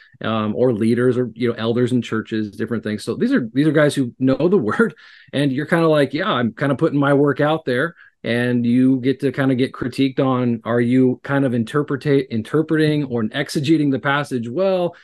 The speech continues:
Did you miss the mark? And there's obviously some nuances, you know, about interpretation, you know, like, "Well, I, I see it this way. You know, I kinda see it that way." And I feel like the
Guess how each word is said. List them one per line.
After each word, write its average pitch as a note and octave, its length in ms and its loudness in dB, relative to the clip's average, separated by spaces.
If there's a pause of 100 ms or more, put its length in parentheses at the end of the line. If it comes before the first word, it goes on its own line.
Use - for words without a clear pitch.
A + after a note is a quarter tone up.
(180)
Did A#2+ 180 -2
you A2 80 -2
miss C#3 380 0
the A#2+ 120 -2
mark? F3+ 480 0 (460)
And A3 160 4
there's A#3 140 4
obviously D#3 540 0
some C#3+ 260 0
nuances, B2+ 720 0
you B2+ 120 -2
know, G#2+ 160 -2
about G#2 380 -4
interpretation, D3 880 -2
you C#3 100 0
know, C3+ 220 0
like, G#2+ 180 -6
"Well, A#2+ 140 -2
I, C#3+ 240 -4
I A#2+ 40 -2
see C3+ 280 -2
it A2 100 -4
this G#2+ 240 -8
way. E3 300 4
You C3+ 100 2
know, A#2 140 -2
I C#3+ 100 -4
kinda D3 240 -6
see B2 160 -4
it A2 100 -4
that C3 220 -2
way." B2 280 0 (340)
And C3 160 -2
I C#3 220 -2
feel E3 200 -2
like C3+ 180 0
the A#2 200 -2